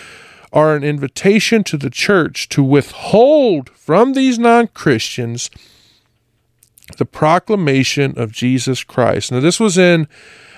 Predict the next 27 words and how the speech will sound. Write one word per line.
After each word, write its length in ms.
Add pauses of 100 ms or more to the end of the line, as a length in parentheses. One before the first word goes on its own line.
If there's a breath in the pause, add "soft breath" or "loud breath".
Ecclesia 880 (240 soft breath)
in 180
Asia, 540
Nos 500
twenty. 520 (880 soft breath)
Do 60
you 100
notice 380
what 120
he 120
says 380
here? 140
Just 320
because 520
they, 400
they 540
have 300
their 160
own 160
religion 580 (260)
does 180
not 220
exclude 840
them 560 (460)
from 360
learning 460
about 560